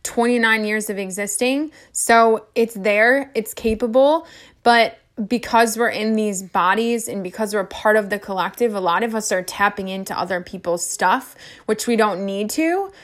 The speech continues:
It's other people's. And if we're all sitting here in anger and creating more trauma, who's holding the love on the planet? So some of us, well,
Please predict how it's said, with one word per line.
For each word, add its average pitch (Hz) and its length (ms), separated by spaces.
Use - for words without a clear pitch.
It's - 120
other 196 240
people's. 285 800
And 240 80
if 247 160
we're 247 200
all 233 260
sitting 247 320
here 240 180
in 226 200
anger 247 640
and 226 160
creating 220 420
more 214 220
trauma, 240 640
who's 294 540
holding 247 500
the 202 80
love 190 480
on 190 160
the 190 60
planet? 233 560
So 254 200
some 262 300
of 285 160
us, 220 460
well, 240 460